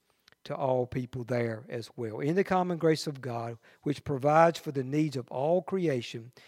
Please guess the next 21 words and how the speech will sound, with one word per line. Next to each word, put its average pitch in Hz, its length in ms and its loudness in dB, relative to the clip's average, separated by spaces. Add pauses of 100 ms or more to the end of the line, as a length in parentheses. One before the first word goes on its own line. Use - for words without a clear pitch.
(260)
there's 139 240 4
no 156 300 8
discrimination 156 880 2
on 151 200 0
the 131 140 -2
account 135 380 -6
of 110 100 -12
sex 175 580 2
or 117 220 -10
age 175 480 0 (320)
or 120 160 -8
culture 185 720 2 (300)
or 131 120 -2
geographic 156 880 6
location 180 840 2 (220)
or 139 240 0
race 175 480 4
or 131 260 -4
any 208 300 4
other 208 200 6
distinction. 156 760 -2